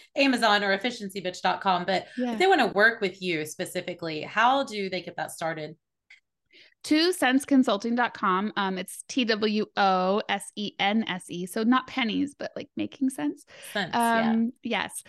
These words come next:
Speaker 2: Um, that's probably the easiest place. You can see what we're up to, what we're doing. Like I said, nothing is off the shelf. So if you see our website and you're like, "What about this?"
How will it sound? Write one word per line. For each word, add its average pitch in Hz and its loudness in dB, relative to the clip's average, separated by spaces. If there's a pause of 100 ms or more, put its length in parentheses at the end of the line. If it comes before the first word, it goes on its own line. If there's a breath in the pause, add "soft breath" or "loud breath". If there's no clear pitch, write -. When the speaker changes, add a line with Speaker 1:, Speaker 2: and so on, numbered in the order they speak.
(320 loud breath)
Speaker 2:
Um, 226 4
that's 262 2
probably 269 2
the 247 0
easiest 220 -4
place. 202 -2
You 226 -4
can 214 -2
see 214 0
what 214 2
we're 208 2
up 196 0
to, 208 0
what 196 0
we're 202 -2
doing. 190 -2
Like 190 -2
I 208 0
said, 202 0
nothing 220 2
is 214 -2
off 196 -2
the 208 -6
shelf. 180 -2
So 196 0
if 185 -2
you 196 -4
see 202 -4
our 185 2
website 196 0
and 226 -2
you're 196 -2
like, 185 -2
"What 202 -2
about 175 -2
this?" 196 -2